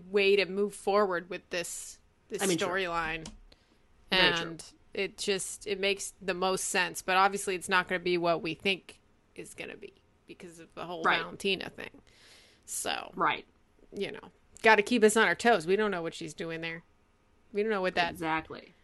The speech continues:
Speaker 1: that fast-talking Julia Louis-Dreyfus is gonna do.
Speaker 2: She's, she's got something planned, and we don't know what it is.
Speaker 1: She's playing the middle for sure. She's,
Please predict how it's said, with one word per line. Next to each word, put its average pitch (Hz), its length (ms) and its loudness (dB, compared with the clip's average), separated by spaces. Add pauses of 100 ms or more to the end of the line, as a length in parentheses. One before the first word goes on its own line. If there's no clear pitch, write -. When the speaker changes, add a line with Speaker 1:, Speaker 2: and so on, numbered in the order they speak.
(220)
Speaker 1:
that - 200 2
fast-talking 190 920 6
Julia 196 400 4
Louis-Dreyfus 208 1000 4
is 233 160 8
gonna 247 260 10
do. 247 600 2 (500)
Speaker 2:
She's, 190 500 0
she's 202 460 2
got 208 320 8
something 226 720 4
planned, 170 500 -2
and 156 220 -4
we 175 100 2
don't 202 180 4
know 208 180 6
what 190 280 4
it 185 160 6
is. - 580 -4
Speaker 1:
She's 262 300 2
playing 277 380 8
the 202 100 6
middle 196 340 6
for 170 140 -8
sure. - 320 -6
She's, 180 280 -12